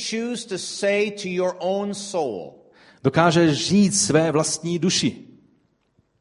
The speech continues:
Speaker 1: "Don't forget his benefits"?
Speaker 2: "Nezapomínej na jeho dobrodiní."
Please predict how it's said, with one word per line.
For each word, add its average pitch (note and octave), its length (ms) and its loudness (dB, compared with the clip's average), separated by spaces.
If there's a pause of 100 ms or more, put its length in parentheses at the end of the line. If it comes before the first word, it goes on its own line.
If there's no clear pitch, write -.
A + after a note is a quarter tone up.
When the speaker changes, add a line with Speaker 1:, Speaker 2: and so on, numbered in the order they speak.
Speaker 1:
"Don't C3+ 440 -6
forget D#3 640 -8 (140)
his A#2+ 200 -10
benefits"? B2 720 -10
Speaker 2:
"Nezapomínej A#2+ 880 -4
na F#2 160 -6
jeho G2 220 -6
dobrodiní." G2 640 -6